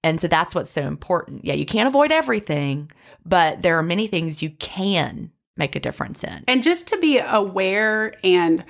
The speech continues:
Speaker 2: just start, you know, keeping your eyes open for things and, and making, you know, y-, some people are like,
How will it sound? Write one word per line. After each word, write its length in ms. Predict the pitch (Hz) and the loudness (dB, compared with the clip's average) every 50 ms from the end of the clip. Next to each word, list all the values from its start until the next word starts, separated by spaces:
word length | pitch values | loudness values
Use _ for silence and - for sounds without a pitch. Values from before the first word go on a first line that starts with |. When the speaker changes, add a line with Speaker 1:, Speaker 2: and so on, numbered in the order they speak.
| - - - - - | -16 -20 -20 -18 -8
Speaker 2:
just 200 | - 214 202 - | -4 -2 0 0
start, 340 | - - - 202 196 190 - - | 0 2 2 2 2 0 0 0
you 100 | 196 190 | 0 2
know, 180 | 175 170 170 | 2 2 0
keeping 380 | 170 - 220 202 202 196 185 170 | -2 -4 -6 -2 0 2 2 2
your 120 | 165 170 | 2 2
eyes 280 | - 175 175 175 180 180 | 0 0 0 0 0 -2
open 320 | 180 175 175 180 175 175 | -2 -2 -2 -2 -4 -4
for 120 | - 180 175 | -4 -6 -4
things 560 | - 180 175 175 170 170 170 175 175 170 - | -2 0 2 4 4 4 4 2 0 0 -2
and, 320 | 170 165 165 160 165 160 - - - - _ _ _ _ | -2 0 2 2 2 0 -2 -6 -16 -20 _ _ _ _
and 160 | 190 180 180 | 0 2 2
making, 420 | 180 175 175 - 180 170 170 156 - | 2 2 2 2 2 2 2 2 0
you 60 | 226 | -2
know, 160 | 240 226 - - | -2 -2 -4 -6
y-, 200 | - 233 240 - - _ _ _ _ - | -8 -10 -10 -10 -12 _ _ _ _ -2
some 200 | - 269 277 277 | 2 2 2 2
people 220 | 277 294 - 247 | 2 2 2 4
are 160 | 226 214 202 | 4 4 4
like, 240 | 185 175 175 - | 4 2 0 -2